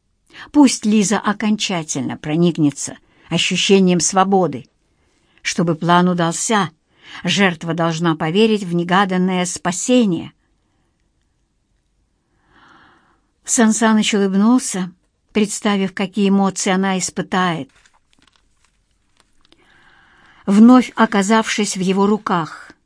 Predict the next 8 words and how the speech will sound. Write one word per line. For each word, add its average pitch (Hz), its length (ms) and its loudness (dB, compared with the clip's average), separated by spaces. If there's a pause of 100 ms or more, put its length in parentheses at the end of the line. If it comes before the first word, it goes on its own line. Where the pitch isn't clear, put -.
(480)
Это 185 240 -2
будет 208 360 4
незабываемо. 202 1300 2 (920)
Часы 240 340 0
показывали 233 640 0
десять 233 500 0
минут 220 440 2
четвёртого. 165 840 -4